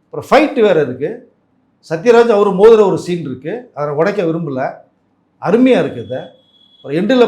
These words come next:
பார்த்தீங்கன்னா ரஜினியே ஃபோன்ல வந்து பிளாக்மெயில் பண்ணுவார் அவரு. அங்க ஒரு ட்விஸ்ட் இருக்கு, எதற்காக பண்றாருன்னு சொல்லி. இவ்வளோ விஷயங்கள் சௌபின் மேல இருக்கு. நீங்க பகத் பாசிலுக்காக உருவாக்குன கேரக்டர் அது உங்களுக்கு.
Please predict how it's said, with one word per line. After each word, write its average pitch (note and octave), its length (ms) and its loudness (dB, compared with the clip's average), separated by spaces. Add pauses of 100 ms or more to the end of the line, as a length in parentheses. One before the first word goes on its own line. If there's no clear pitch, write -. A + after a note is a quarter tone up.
பார்த்தீங்கன்னா G#3+ 400 -2 (920)
ரஜினியே B3+ 560 4 (1300)
ஃபோன்ல G#3 400 4
வந்து F3+ 220 -6
பிளாக்மெயில் F#3+ 420 2
பண்ணுவார் C3 320 -8
அவரு. B2 240 -10 (640)
அங்க F3 240 -6
ஒரு F#3+ 120 0
ட்விஸ்ட் F3 280 -6
இருக்கு, C#3 240 -6 (460)
எதற்காக G3 320 2 (100)
பண்றாருன்னு D3+ 480 -4
சொல்லி. A#2 220 -14 (880)
இவ்வளோ C4+ 280 4
விஷயங்கள் C4 380 -2
சௌபின் F#3+ 280 -2
மேல B2+ 160 -6
இருக்கு. - 220 -20 (520)
நீங்க C3+ 140 -12 (100)
பகத் B3+ 300 0
பாசிலுக்காக A3+ 460 2
உருவாக்குன G#3 460 4
கேரக்டர் D#3 320 -6
அது B2+ 120 -10
உங்களுக்கு. A2 300 -16